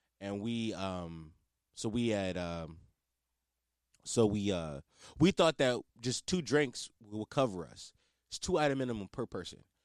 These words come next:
So we was like, "All right, fuck it, we'll, we'll just get two things." So we got a rum and coke double shot. In our heads, like, we, like, we go out to bars pretty frequently. We go to clubs frequently. Like, we thinking, like, at most this shit gonna cost, you know, twelve dollars. Uh,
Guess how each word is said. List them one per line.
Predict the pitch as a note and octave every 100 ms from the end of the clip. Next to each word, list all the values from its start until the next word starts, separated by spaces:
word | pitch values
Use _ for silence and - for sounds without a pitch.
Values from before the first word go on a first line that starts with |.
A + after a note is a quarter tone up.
| _ _
So | C#3+
we |
was | D#3+
like, | C#3
"All | B2+
right, |
fuck | - A#2+
it, | A2+
we'll, | A#2+ G#2+
we'll | A#2
just | G#2+ G#2
get | G2+
two | G#2+
things." | F#2+ F2 E2+
So | A#2+
we | B2
got | A#2 G#2 -
a |
rum | G2 A#2+
and | B2
coke | - F#2+
double | F2+ E2
shot. | - A#1 G#1 _ _ _ _ _ _ -
In | F3
our | G3+ C#4
heads, | F#3+ C#3+ B2 -
like, | C3 A#2 -
we, | - G#3
like, | F#3 D#3
we | G#3+
go | F#3
out | D#3+ -
to | C3
bars | G2+ B2 A#2+ -
pretty | C3
frequently. | A#2 B2 A2+ A#2
We |
go | B2
to | A2
clubs | - G#2 F#2
frequently. | - G2+ G2 F#2+ F#2+ _ - -
Like, | A#2 A2 -
we | D#3
thinking, | F3 E3 C#3 B2
like, | A2+ G#2+ - -
at | A2 G#2
most | G#2+ G#2 -
this | G2
shit | G#2
gonna | F2+ F2
cost, | E2+ D#2+ D#2+ - -
you | F#2
know, | D#2 C2+ - _ -
twelve | F#2 E2+
dollars. | E2 D#2 D#2 D#2 _ _ _ _ _
Uh, | -